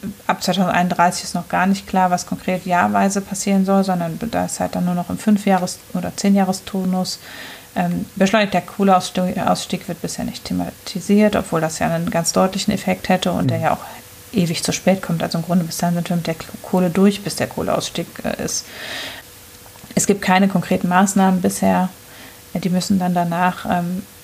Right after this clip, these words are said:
Speaker 1: in verschiedenen Ministerien erarbeitet werden. Äh, und, äh, ja, also so richtig, ne?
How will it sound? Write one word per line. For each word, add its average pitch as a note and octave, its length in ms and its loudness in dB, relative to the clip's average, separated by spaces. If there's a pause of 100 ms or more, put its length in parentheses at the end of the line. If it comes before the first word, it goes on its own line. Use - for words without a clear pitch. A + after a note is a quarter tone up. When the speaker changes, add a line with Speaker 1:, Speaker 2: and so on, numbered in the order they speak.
(160)
Speaker 1:
in F3+ 180 2
verschiedenen F#3+ 340 4
Ministerien F#3+ 440 -2
erarbeitet G3 560 2
werden. F3 360 -4 (840)
Äh, F#3 200 -2 (100)
und, F3+ 580 -2 (920)
äh, - 580 -18
ja, E3+ 460 0
also F#3+ 240 2
so F#3 120 0
richtig, F#3 560 -2
ne? F#3 320 -2